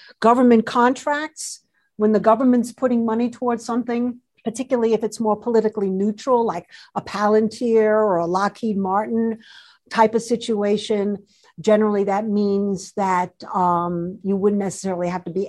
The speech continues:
as worried as risk if the whole market falls apart, 'cause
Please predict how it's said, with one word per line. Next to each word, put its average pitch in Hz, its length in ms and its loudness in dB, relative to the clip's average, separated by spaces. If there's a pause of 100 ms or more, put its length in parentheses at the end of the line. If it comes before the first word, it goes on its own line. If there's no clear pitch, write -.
(100)
as 185 240 -2
worried 180 400 -2
as 170 160 -8
risk 180 420 -6
if 185 140 -12
the - 80 -10
whole 170 160 -2
market 175 340 -6
falls 160 240 -6
apart, - 300 -10
'cause - 240 -14